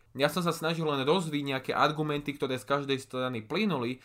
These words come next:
a troška do toho dať svoju osobnú úvahu, aby ste sa vy mohli zač-, začať zamýšľať nad tým, že čo naozaj je pre nás najlepšia dieta a čo môžem ja ako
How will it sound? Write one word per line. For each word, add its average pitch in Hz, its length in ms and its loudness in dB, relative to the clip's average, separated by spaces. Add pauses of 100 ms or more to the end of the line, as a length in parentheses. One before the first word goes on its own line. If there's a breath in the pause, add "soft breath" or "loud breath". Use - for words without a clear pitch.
(120)
a - 80 -6
troška 165 320 2
do 147 160 0
toho 143 160 2
dať 135 160 0
svoju 143 240 0
osobnú 135 400 -2
úvahu, 143 640 0 (320 loud breath)
aby 147 160 0
ste 156 80 -6
sa 160 80 2
vy 147 160 0
mohli 226 320 2
zač-, 156 320 0
začať 139 480 0
zamýšľať 143 480 0
nad 185 160 0
tým, 110 240 -4 (320 soft breath)
že 139 160 2
čo 139 160 2
naozaj 190 560 4
je 151 160 -2
pre 147 160 2
nás 143 160 0
najlepšia 127 480 -2
dieta 143 560 -4
a 135 160 0
čo 160 160 2
môžem 156 320 0
ja 202 240 4
ako - 480 -2